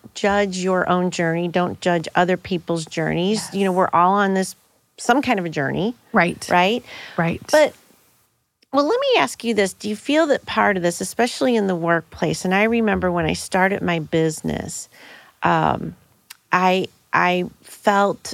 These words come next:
Speaker 1: I mean, I had some men say to me, "No one's gonna pay you to do, you know, that business," which
Speaker 2: Mm-hmm.
Speaker 1: at the time was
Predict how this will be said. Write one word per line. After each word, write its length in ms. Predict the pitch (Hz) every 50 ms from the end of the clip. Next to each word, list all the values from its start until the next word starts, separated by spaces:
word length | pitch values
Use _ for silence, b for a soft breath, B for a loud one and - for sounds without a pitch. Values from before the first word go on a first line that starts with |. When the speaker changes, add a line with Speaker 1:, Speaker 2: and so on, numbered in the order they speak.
| -
Speaker 1:
I 80 | - 190
mean, 160 | 185 196 196
I 100 | 190 190
had 440 | 190 190 202 208 208 208 196 180 190 - _ _ _ _ _ -
some 300 | - - 214 190 190 185
men 380 | 208 226 208 170 160 165 170
say 320 | 175 - - - 202 202 202
to 80 | 185
me, 400 | 180 170 165 156 151 151 156 - - - -
"No 200 | - 196 190 185
one's 180 | 190 190 180
gonna 160 | - 185 170 160
pay 180 | - - 170
you 140 | 156 151 151
to 120 | - 156
do, 440 | 147 143 - 151 147 147 147 143 151 151 _ _ _ _ _ _ _ _ _ _ _ -
you 100 | 175 175 156
know, 200 | 143 139 - 165 -
that 180 | - - - - _ _
business," 460 | - 220 233 214 - - - - - -
which 240 | 190 185 175 175 170
Speaker 2:
Mm-hmm. 220 | 185 190 226 240
Speaker 1:
at 100 | 175 -
the 80 | 190 170
time 440 | 170 - 262 220 185 175 175 185 165
was 260 | 160 156 151 -